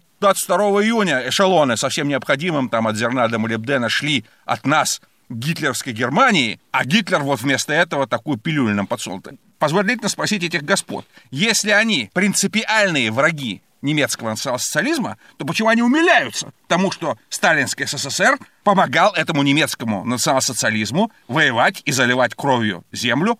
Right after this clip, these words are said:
пусть не на территории Советского Союза, а на других местах? Значит, опять большевистский подход. Других можно, а нас нельзя. То есть Гитлер стал плохим не потому, что он вообще тоталитарист, враг свободы, демократии и так далее, а потому, что он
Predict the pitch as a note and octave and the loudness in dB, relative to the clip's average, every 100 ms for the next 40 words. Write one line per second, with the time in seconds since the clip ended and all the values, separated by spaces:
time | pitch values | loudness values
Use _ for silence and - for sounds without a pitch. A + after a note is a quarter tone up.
0 | _ - A3+ - - - D3+ C#3 B2+ A#2 | _ 0 0 0 -8 -4 0 0 -2 0
1 | G#3 G#3+ - D#3 - A#2+ G3 G#3+ - D#3 | 0 2 0 -2 -2 -4 -2 -2 0 0
2 | E3 F3 B2 G#2+ G2+ - D#3 - - - | -2 -6 -8 -8 -6 -2 -2 -4 -10 -4
3 | B2+ A3+ B3+ F#3+ F#3+ G3+ G#3 G3+ A3+ - | -2 0 0 0 2 2 0 -2 -4 -4
4 | A2 - _ - D#3+ E3 A3 F#3 B3+ F4+ | -8 -12 _ -2 0 0 0 0 2 2
5 | F3+ G2+ - _ _ - C3 F#3+ G3 C4+ | 2 -4 -8 _ _ -4 0 2 0 -2
6 | C#4+ B3+ C3 A2+ _ _ D3+ D#3 D3+ D#4+ | 0 0 0 -2 _ _ -4 -2 0 0
7 | - B2 - - E3+ D3 E3+ D#3+ D#3 A2+ | 0 -4 -6 -6 0 0 0 -4 -6 -12
8 | - _ - C3+ A#2+ B2+ A3 F4 F#3+ _ | -14 _ -6 -6 -4 -2 2 2 2 _
9 | - - D#3 C#3+ A#2 - - D3+ - - | -12 -6 -4 -2 -2 -4 -4 -2 0 0
10 | A2 - _ A#2+ G#2+ A2 G#2 B2+ B3+ A3+ | -2 -4 _ -10 -4 -4 -2 0 0 0
11 | - - - F#2 A2+ - A2 A2+ G3+ C#3+ | -4 -8 -10 -2 -2 -2 -4 -2 0 0
12 | A#2 G#2+ C#3 E3 C3+ G2+ F2 D#2+ D#2 D2+ | -2 -2 0 0 -2 -4 -6 -6 -6 -6
13 | A#2+ - G#3+ A#2 C3+ C#3 D#3 C#4 - A3 | -8 -10 -6 -2 -2 0 0 0 0 -2
14 | E3+ A3+ C#4+ | 2 2 2